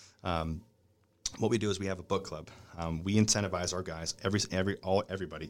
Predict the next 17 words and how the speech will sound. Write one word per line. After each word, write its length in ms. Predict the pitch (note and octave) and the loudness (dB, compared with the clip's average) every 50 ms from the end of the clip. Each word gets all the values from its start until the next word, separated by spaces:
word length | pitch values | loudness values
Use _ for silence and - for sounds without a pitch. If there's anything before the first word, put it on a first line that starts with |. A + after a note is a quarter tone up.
| - - | -8 -6
gets 220 | F2+ E2+ - - | -4 -2 -2 -2
this, 240 | F2 D#2+ - - - - - - - - - - - | -2 -2 -4 -4 -4 -6 -16 -20 -18 -18 -16 -6 -2
um, 260 | F2+ F2 E2+ E2 E2 | 0 0 0 0 0
whether 160 | E2 E2 E2 | 0 0 0
they're 120 | D#2+ D#2 E2 | -2 -2 -2
in 60 | D#2+ | -2
operations 560 | E2+ F2+ F2+ - F2 F2+ F2 - - F2 D#2+ | 0 -2 -2 -2 -4 -6 -6 -6 -8 -6 -6
or 80 | E2 D#2 | -4 -4
whatever. 420 | D#2+ D#2+ D#2+ E2 D#2 D#2 D2+ D2+ - - - | -2 -2 -2 -2 -4 -4 -6 -10 -10 -12 -10
Um, 420 | F2 E2 E2 D#2+ D#2+ - E2+ E2+ - - | -8 -6 -6 -6 -8 -10 -12 -14 -14 -8
and 140 | - F2 E2+ | -6 -4 -2
everybody 320 | F2 E2+ F2 F2+ F2+ F2 | -2 -2 0 -2 -2 -2
has 180 | E2+ E2+ E2+ E2 | -2 -4 -4 -4
a 60 | E2 | -2
book 220 | D#2+ F2+ E2+ - - | 0 0 0 0 -2
list. 160 | E2 - - | -2 -2 0
Everybody's 480 | D#2 E2+ F2 E2 E2 E2 E2+ E2 - | -2 -2 -2 -2 -2 0 0 0 0